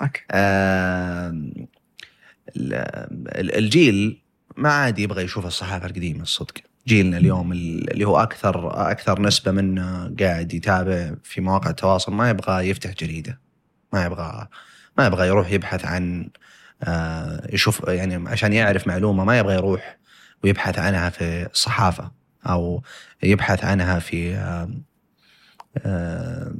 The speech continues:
Speaker 2: يبحث عنها بنفسه. يحتاج أحد يجمع له المعلومات هذه كاملة. زي مثلًا اليوم ثمانية، والله أفلامهم الوثائقية ولا ال-، ال-، ال-، الأعمال اللي قاعدين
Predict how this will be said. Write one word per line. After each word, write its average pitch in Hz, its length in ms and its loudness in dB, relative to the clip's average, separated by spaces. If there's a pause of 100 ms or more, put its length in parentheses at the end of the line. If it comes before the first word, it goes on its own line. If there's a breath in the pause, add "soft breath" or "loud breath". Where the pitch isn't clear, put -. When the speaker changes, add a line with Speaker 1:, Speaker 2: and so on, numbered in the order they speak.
(160)
Speaker 2:
يبحث 117 260 4
عنها 120 220 4
بنفسه. 120 380 2
يحتاج 165 380 2
أحد 151 200 2
يجمع 139 320 2
له 98 80 2
المعلومات 101 500 0
هذه 98 160 0
كاملة. 85 460 -6 (440 soft breath)
زي 170 120 4
مثلًا 143 200 8
اليوم 131 280 6
ثمانية، 110 440 2
والله 95 280 -2
أفلامهم 92 640 0
الوثائقية 92 760 2
ولا 87 300 2
ال-، 87 160 -2
ال-، - 160 -2 (500 loud breath)
ال-، 80 380 2
الأعمال 101 580 2
اللي 98 120 2
قاعدين 92 400 -2